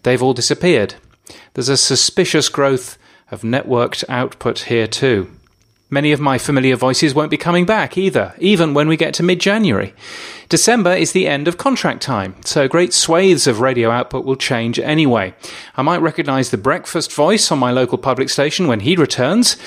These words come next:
accompanied by someone else for the first time. But the rest of the day has been totally shuffled around. The commercials too, by and large, have changed as well.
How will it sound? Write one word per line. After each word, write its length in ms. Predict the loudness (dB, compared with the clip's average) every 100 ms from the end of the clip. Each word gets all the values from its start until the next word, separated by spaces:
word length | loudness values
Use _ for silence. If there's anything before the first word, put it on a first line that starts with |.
| -18 -20 -10
accompanied 400 | -2 0 0 2
by 140 | 2
someone 280 | 2 2 4
else 220 | 4 4
for 120 | 0
the 60 | -2
first 320 | 0 -2 -2
time. 280 | -2 -4 -4 -14 -20 -20 -16
But 100 | -2
the 60 | 0
rest 220 | 2 0
of 80 | 0
the 80 | 2
day 240 | 2 4
has 120 | 2
been 180 | 2 0
totally 400 | 2 0 0 0
shuffled 400 | 0 -2 -4 -2
around. 540 | 0 2 0 -4 -8 -16 -20 -20 -16
The 80 | -4
commercials 500 | 0 0 4 2 2
too, 320 | 4 6 6
by 200 | 2 2
and 100 | 2
large, 380 | 2 2 0 0
have 120 | -2
changed 420 | -2 -2 -4 -4
as 120 | -2
well. 340 | 0 0 -2